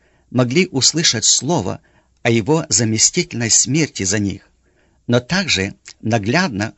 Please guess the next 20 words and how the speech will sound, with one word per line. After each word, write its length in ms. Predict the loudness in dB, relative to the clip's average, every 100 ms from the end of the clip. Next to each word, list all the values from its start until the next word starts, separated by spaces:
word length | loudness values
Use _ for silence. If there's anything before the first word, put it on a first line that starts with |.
| _
посредством 680 | 0 0 2 -2 -2 -6 -6 -4
видимых 480 | -4 -2 -2 -2
символов 520 | 0 0 0 -2 -6 -10 _ _ _
хлеба 360 | -2 0 0 0
и 160 | -2
вина 360 | -2 -2 -2 -6 _ _ _ _
могли 380 | -2 0 2 -2 0
увидеть, 460 | -2 -2 -2 -6 -12 _ _ _
что 280 | -8 -4 -6
тело 360 | -2 -2 0
его 500 | -2 -2 -2 -2 -2
было 340 | -6 -2 0 0
ломимо, 520 | -2 0 -2 -2 -8 _ _ _ _ _ _
и 100 | -2
кровь 400 | -2 -2 -2 -2
была 260 | -2 -2 -4
пролита 680 | -6 -2 -2 -2 -4 -8 -10 _ _ -4
ради 480 | 0 0 0 -6 _
их 180 | -4 0
спасения. 640 | -2 2 0 0 -4 -10